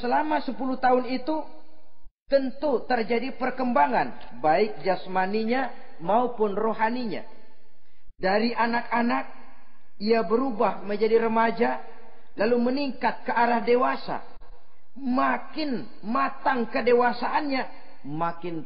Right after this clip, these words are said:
tampan dan elok parasnya. Makin cantik budi pekertinya, ditempa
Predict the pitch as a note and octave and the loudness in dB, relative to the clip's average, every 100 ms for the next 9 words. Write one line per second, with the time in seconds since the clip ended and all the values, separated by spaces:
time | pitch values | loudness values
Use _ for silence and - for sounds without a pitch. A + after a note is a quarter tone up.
0 | - F3+ E3 - D#3+ D3+ D3+ D3+ D3+ F#3 | -2 -2 -2 -2 -2 0 0 0 0 0
1 | F3+ E3 - - E3 E3+ E3 - A#2 - | 2 0 -2 -2 0 0 -2 -4 -6 -6
2 | - - - - F#3+ G3+ G3+ G3+ F3+ - | -6 -6 -6 -4 -2 -2 0 -2 -2 -2
3 | A#3+ G#3+ G3+ - D3 F3+ F3 E3+ F3 F3 | -2 -2 -4 -6 -4 -2 -2 -2 -4 -4
4 | E3+ D#3 A#3 G#3 D3 - - - D#3 G3+ | -4 -4 -4 -2 -4 -4 -6 -4 0 0
5 | - C#4+ C4+ - A3 | 0 -2 -2 2 2